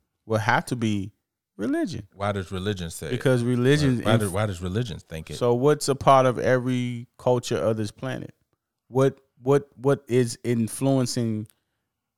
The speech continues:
Speaker 1: each, in each continent or each country in this planet? There's some form of religion telling them how to live their life.
Speaker 2: And why does religion say, why does all religions agree on that though? Then
Speaker 1: Because it's a system. It's a man-made system
Speaker 2: No,
Speaker 1: that
Speaker 2: no,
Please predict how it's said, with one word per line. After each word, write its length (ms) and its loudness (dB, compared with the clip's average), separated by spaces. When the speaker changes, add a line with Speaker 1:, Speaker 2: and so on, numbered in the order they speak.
Speaker 1:
each, 380 -4
in 260 0
each 280 -4
continent 580 -2
or 160 -4
each 220 -6
country 420 -2
in 100 0
this 140 -2
planet? 420 -4
There's 200 -2
some 200 -2
form 340 4
of 140 2
religion 440 0
telling 280 0
them 140 0
how 140 2
to 100 0
live 220 0
their 160 -2
life. 340 -6
Speaker 2:
And 140 -4
why 160 4
does 160 -4
religion 440 -6
say, 240 -8
why 220 0
does 140 -2
all 140 2
religions 460 -4
agree 280 -6
on 140 -6
that 220 -8
though? 200 -12
Then 220 -10
Speaker 1:
Because 320 -6
it's 140 -6
a 100 -2
system. 520 -4
It's 100 -12
a 80 -2
man-made 520 0
system 300 -2
Speaker 2:
No, 100 2
Speaker 1:
that 120 -6
Speaker 2:
no, 300 -2